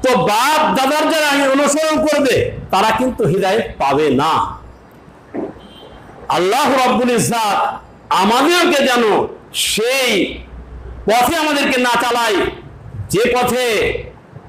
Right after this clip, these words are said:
নিজের মন মতো চলি, শরীয়ত যেখানে থাকবে না, যেই আদর্শে নবী মুহাম্মদ রাসূলুল্লাহ সাল্লাল্লাহু আলাইহি ওয়াসাল্লামের আদর্শ থাকবে না, যে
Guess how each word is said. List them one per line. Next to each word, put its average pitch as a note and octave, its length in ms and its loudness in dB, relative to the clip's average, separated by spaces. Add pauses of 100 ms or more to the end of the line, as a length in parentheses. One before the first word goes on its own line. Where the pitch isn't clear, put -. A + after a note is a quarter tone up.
(220)
নিজের A3+ 440 2
মন A3+ 320 2
মতো C4 400 2
চলি, A3 440 0 (200)
শরীয়ত B3 640 0
যেখানে A#3+ 320 0
থাকবে G#3+ 460 -2
না, G#3+ 420 0 (200)
যেই A#3 720 0
আদর্শে G#3 800 0 (180)
নবী A#3+ 180 0
মুহাম্মদ C#4+ 600 0
রাসূলুল্লাহ B3 600 0
সাল্লাল্লাহু A#3+ 460 0
আলাইহি A#3 300 0
ওয়াসাল্লামের A#3 520 0 (280)
আদর্শ G#3 420 0
থাকবে C4+ 400 -2
না, B3 80 0
যে A3+ 140 0